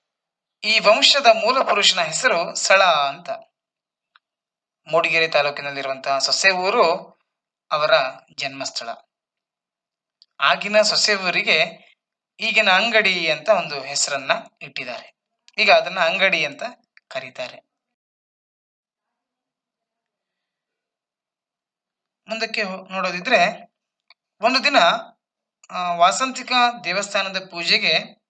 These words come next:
ಸಳ ತನ್ನ ಗುರುಗಳಾದಂತಹ ಸುದತ್ತರ ಜೊತೆಗೆ ಹೋಗ್ತಾರೆ. ಅಲ್ಲಿ ಅವರ ಉಪದೇಶವನ್ನ ಕೇಳ್ತಾ ಕುಳಿತಿರ್ಬೇಕಾದ್ರೆ ಒಂದು ಹುಲಿ ಅವರ ಕಡೆಗೆ ಬರ್ತದೆ. ಆ ಹುಲಿಯನ್ನ ನೋಡಿದ ತಕ್ಷಣ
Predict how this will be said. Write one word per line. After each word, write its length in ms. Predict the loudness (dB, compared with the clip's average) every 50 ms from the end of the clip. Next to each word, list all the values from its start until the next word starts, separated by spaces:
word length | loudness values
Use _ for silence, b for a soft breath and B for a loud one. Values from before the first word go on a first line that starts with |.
| _ _ _ _ _ _ _ _ _ _
ಸಳ 280 | -6 2 4 6 8 8 6 6 2 -2 -4 -10 -18 _ _ _ _ _ _ _ -4
ತನ್ನ 220 | -4 -4 -2 -2 -2 -2 -2 -4 -6 -12 -12
ಗುರುಗಳಾದಂತಹ 720 | -8 -4 -2 0 4 4 4 4 4 -2 -8 -6 -6 -4
ಸುದತ್ತರ 420 | -2 -4 -4 -4 -6 -2 0 0 2
ಜೊತೆಗೆ 460 | 2 0 0 -2 -2 -2 -2 -4 -6 -10 -14 _ _ _ _ _ _ _ _ _ _ _ _ _
ಹೋಗ್ತಾರೆ. 420 | -14 -14 -14 -4 -2 -2 0 0 0 -2 -4 -12 _ _ -2
ಅಲ್ಲಿ 520 | -2 0 0 0 -2 -2 -4 -8 _ _ _ _ _ _ _ _ _ _ _ _ _ _ _ _ -2
ಅವರ 300 | 0 2 4 4 4 4
ಉಪದೇಶವನ್ನ 760 | 4 0 0 0 2 2 4 2 2 2 0 -2 -4 -4 -4
ಕೇಳ್ತಾ 340 | -4 -4 -6 4 6 6 6
ಕುಳಿತಿರ್ಬೇಕಾದ್ರೆ 1120 | 6 2 -4 -6 -6 -8 -6 -6 -6 -4 -2 -4 -2 0 2 2 2 2 -2 -8 -14 -20 _ _ _
ಒಂದು 240 | -12 -10 -8 -8 -8
ಹುಲಿ 640 | -4 -4 -4 -2 0 0 0 0 -2 -4 -10 -18 _ _ _ _ _ _ _
ಅವರ 240 | 4 6 6 6 4
ಕಡೆಗೆ 300 | 4 0 0 0 -2 -2
ಬರ್ತದೆ. 460 | -10 -14 -14 -18 -20 -20 -20 _ _ _ _ _ _ _ _ _ _ _ _ _ _ _ _ _ _ _ _ -20 _ _ _ _ -6 -2
ಆ 100 | 0 0
ಹುಲಿಯನ್ನ 480 | 0 0 -4 -2 0 2 2 4 4 4 4
ನೋಡಿದ 260 | 4 2 2 2 0
ತಕ್ಷಣ 420 | 0 0 -2 2 2 0 0 2